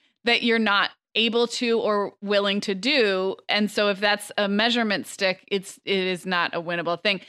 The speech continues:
I was thinking, is there an antidote to this? Is there a, is there a dialed back version of this? And I, the first thing that comes to mind for me is surrounding yourself with,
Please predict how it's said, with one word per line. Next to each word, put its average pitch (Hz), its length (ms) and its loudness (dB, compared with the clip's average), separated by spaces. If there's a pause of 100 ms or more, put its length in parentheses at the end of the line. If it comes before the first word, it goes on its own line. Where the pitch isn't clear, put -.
(180)
I 226 100 2
was 233 120 2
thinking, 339 320 0
is 240 180 2
there 233 140 0
an 190 80 -2
antidote 202 580 0
to 202 120 -4
this? 180 200 -2
Is 233 220 2
there 247 200 4
a, 202 360 2
is 240 240 2
there 233 140 2
a 196 80 2
dialed 180 460 2
back 175 260 0
version 175 340 -2
of 175 80 -4
this? 175 180 -2
And 180 160 -2 (180)
I, 214 120 2
the 233 180 2
first 370 300 0
thing 240 140 2
that 185 100 -2
comes 202 220 -4
to 185 80 -6
mind 175 200 -2
for 170 140 -6
me 175 260 -2
is 165 140 -2
surrounding 185 480 -2
yourself 170 420 -2
with, 170 180 -4